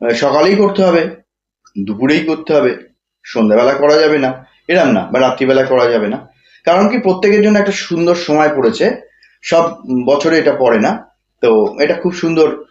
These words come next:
এবং এটা কিন্তু জানবেন, উম, এটা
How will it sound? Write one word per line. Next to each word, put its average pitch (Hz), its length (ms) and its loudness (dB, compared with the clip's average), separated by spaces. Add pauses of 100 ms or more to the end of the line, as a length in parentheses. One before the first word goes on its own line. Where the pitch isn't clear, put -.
(100)
এবং 185 260 2
এটা 196 200 2
কিন্তু 226 540 0 (200)
জানবেন, 175 500 2 (400)
উম, 101 640 -4
এটা 135 480 0